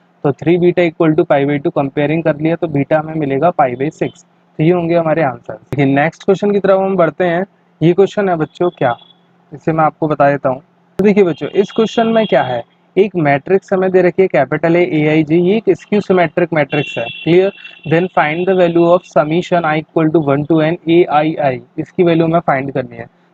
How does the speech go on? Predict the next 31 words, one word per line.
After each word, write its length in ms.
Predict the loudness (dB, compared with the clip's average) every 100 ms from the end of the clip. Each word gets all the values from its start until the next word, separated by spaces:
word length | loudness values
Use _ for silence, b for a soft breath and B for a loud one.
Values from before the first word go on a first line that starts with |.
| 2
तो 60 |
आप 140 | 2 2
ध्यान 240 | -4 -4
से 120 | 0
देखिए, 240 | 0 2 0
पहली 280 | 0 0 2
बात 240 | 2 2
ये 100 | -2 -2
कौन 200 | -2 -4
सी 140 | -4 -2
matrix 400 | -2 -2 -6 -2
given 260 | -2 0
है 80 | -2
हमें, 160 | -2 -4
एक 200 | -4 -8
स्क्यू 360 | -12 -4 0 0
सिमेट्रिक। 540 | 0 -2 -2 -4 -10 -10 _ _ _ 2
तो 60 |
आपको 380 | 2 2 0 -2
स्क्यू 240 | -2 -4 -4
सिमेट्रिक 540 | -2 -4 -4 -4 -4
में 120 | -4 -2
कुछ 220 | -2 -2
conditions 540 | -4 -2 -2 -4 -10 -4
पता 240 | -2 0
है 120 | -2
क्या 180 | 0 0
होती 280 | 2 0 0
है 80 | -2
स्क्यू 220 | -2 -4
सिमेट्रिक? 480 | -4 -6 -6 -4 -4